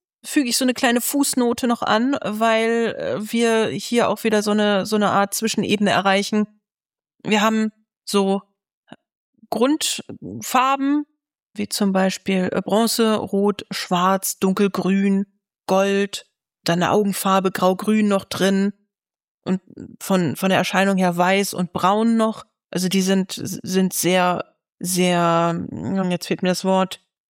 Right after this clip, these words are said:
sehr bodenständige Farben und sehr, sehr beschreibend.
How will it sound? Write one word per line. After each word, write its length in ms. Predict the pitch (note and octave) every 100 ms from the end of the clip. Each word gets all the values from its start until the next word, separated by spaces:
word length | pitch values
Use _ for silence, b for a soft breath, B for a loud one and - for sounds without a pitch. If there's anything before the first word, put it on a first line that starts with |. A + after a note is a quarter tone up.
| _ _ _ -
sehr 160 | G3 F#3
bodenständige 800 | G3+ G#3+ G3 - F#3+ G3+ G3 F#3+
Farben 420 | G3 G3 G3 F#3+
und 160 | F3+
sehr, 440 | - F3+ F3 E3+ -
sehr 440 | F3+ E3+ E3 D#3 -
beschreibend. 1000 | - - - A3 G3+ - F#3+ G3 G#3